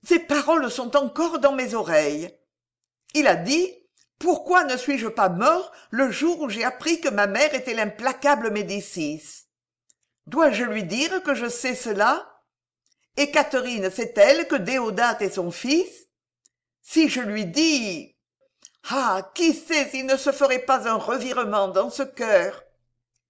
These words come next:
Elle songea longuement, tournant et retournant le problème sous toutes ses faces.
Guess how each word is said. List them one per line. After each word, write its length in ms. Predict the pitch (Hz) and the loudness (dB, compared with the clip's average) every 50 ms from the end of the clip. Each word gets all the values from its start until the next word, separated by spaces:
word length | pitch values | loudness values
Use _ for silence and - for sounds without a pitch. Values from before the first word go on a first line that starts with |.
| _ _ _ _ _ _ _ _ _ _ _ _ _ _ _ _ _ | _ _ _ _ _ _ _ _ _ _ _ _ _ _ _ _ _
Elle 200 | 170 180 190 185 | 2 2 2 2
songea 440 | 190 - 277 269 247 202 220 202 151 | 2 0 0 0 0 -2 0 0 2
longuement, 720 | 135 170 220 262 233 202 175 151 151 180 208 247 294 - - - _ _ _ _ | 2 0 -2 -2 0 0 0 0 0 -2 -2 -2 -4 -10 -16 -20 _ _ _ _
tournant 460 | - 262 269 247 208 220 254 294 302 - | -4 -4 -2 -2 -2 -2 -2 -2 -4 -2
et 100 | 240 185 | -4 0
retournant 500 | - 180 - - - 226 208 202 220 269 | 0 0 -2 -2 -6 -6 -4 -4 -4 -2
le 160 | 277 226 180 | -4 -4 -6
problème 540 | - - 185 180 151 151 175 233 269 269 262 | -2 -2 -2 0 2 2 0 0 0 -2 -8
sous 180 | - - 170 156 | -6 -6 -6 -6
toutes 300 | - 208 262 - - 220 | -4 -8 -8 -6 -6 -8
ses 160 | - 190 156 | -6 -8 -8
faces. 560 | - - 131 120 127 127 - - - - | -6 -6 -6 -6 -6 -8 -12 -20 -20 -18